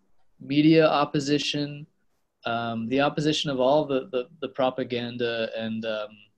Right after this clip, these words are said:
all the ways that the ruling class manipulates people. Um,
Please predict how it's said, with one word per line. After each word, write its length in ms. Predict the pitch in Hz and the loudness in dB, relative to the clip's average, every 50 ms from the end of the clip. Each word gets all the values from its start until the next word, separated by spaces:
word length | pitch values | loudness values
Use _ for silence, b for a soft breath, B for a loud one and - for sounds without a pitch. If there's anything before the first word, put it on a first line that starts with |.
| _ _ _ _ _ | _ _ _ _ _
all 120 | - 139 | -6 -2
the 60 | 165 180 | 0 2
ways 260 | 190 196 202 196 165 | 4 4 4 4 4
that 80 | 165 165 | 2 0
the 100 | 165 147 | 2 2
ruling 280 | 147 151 151 151 139 | 2 2 2 0 -2
class 360 | 127 131 127 127 127 127 - - | -2 0 2 2 2 0 -2 -6
manipulates 560 | 120 117 117 113 127 120 113 104 104 - - | -8 -8 -8 -6 -6 -6 -6 -8 -8 -12 -16
people. 400 | - 110 104 - 92 90 104 _ _ _ _ _ _ _ _ _ _ _ _ _ _ 110 | -16 -16 -16 -14 -16 -18 -18 _ _ _ _ _ _ _ _ _ _ _ _ _ _ -8
Um, 480 | 110 104 104 104 101 98 98 95 98 | -6 -6 -6 -6 -6 -6 -8 -8 -10